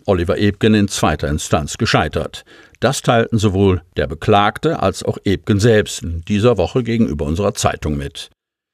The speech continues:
Üble Nachrede oder eine vom Recht auf Meinungsfreiheit gedeckte Äußerung?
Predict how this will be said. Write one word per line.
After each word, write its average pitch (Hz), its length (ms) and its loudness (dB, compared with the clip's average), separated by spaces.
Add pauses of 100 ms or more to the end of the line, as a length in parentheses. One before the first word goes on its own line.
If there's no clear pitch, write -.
(320)
Üble 117 400 4
Nachrede 117 760 2
oder 135 480 4
eine 123 240 4
vom - 240 2
Recht 113 400 0
auf 107 220 -4
Meinungsfreiheit 113 1040 2
gedeckte 110 480 0
Äußerung? 120 760 0